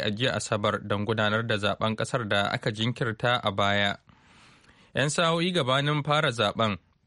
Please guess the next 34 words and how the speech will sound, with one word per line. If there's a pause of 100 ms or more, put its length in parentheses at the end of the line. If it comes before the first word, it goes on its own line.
(640)
an
ji
ƙararrakin
bama-bamai
a
birnin
Maiduguri
na
arewa
maso
gabashin
ƙasar, (420)
wanda
shi
ne
ma
hedkwatar
jihar
Borno. (340)
Da
farko
dai,
jami'an
tsaron
ƙasar
sun
yi
yunƙurin
ɓoye
ainihin
abin
da
ya
faru,